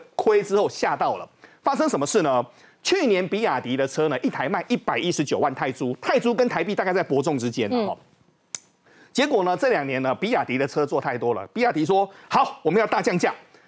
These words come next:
Speaker 1: 一降价之后，降到连泰国人都吓一跳。发生什么事呢？一台一百一十九万泰铢，对不对？各位，你知道它降多少吗？不是降一层哦，不是降两层哦，它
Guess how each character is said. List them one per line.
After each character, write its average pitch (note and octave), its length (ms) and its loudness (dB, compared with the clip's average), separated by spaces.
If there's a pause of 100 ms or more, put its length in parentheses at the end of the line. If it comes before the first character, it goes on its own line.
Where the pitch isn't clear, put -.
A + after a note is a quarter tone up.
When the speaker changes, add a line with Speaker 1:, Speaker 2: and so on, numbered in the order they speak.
(140)
Speaker 1:
一 D4 100 0
降 D4+ 220 2
价 C#4+ 140 2
之 B3+ 80 2
后， B3 80 4
降 F4 260 0
到 - 140 4
连 G3+ 240 4
泰 - 160 2
国 F3+ 100 4
人 E3 100 2
都 F3 80 2
吓 E3+ 160 0
一 C#3+ 40 0
跳。 C3 200 -2 (220)
发 C4+ 100 0
生 D#4+ 140 0
什 A#3 120 0
么 G#3+ 60 2
事 C#4+ 200 2
呢？ G3 200 2 (300)
一 D#4 100 0
台 G3 240 -4
一 C4 80 -2
百 D3 200 -4
一 G3+ 60 -2
十 - 120 -2
九 D3+ 160 0
万 F3 160 0
泰 F3 140 -2
铢， D3 120 -4
对 D#3+ 80 2
不 C#3 80 -2
对？ C3+ 160 2
各 G#3+ 120 2
位， A3 80 4
你 C#3 80 -2
知 E3+ 80 -4
道 E3+ 80 2
它 E3 100 -2
降 D#3+ 160 -2
多 C#3 100 0
少 C3 160 -6
吗？ - 160 -14 (440)
不 D#3+ 100 0
是 A3+ 100 0
降 G3+ 220 -2
一 G#3 60 -4
层 G#2+ 240 -6
哦， A2 80 -4
不 C3 100 -6
是 E3 100 -2
降 D#3 160 -4
两 A2 160 -6
层 F2+ 200 -10
哦， F#2+ 100 -4
它 G#3 100 -4